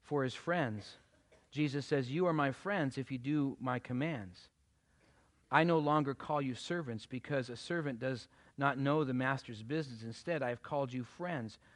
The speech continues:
for everything I have heard and learned from the Father, I have made known to you." Jesus calls us friends.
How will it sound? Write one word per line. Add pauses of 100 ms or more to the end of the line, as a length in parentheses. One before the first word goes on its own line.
(200)
for
everything
I
have
heard
and
learned
from
the
Father, (560)
I
have
made
known
to
you." (680)
Jesus
calls
us (140)
friends.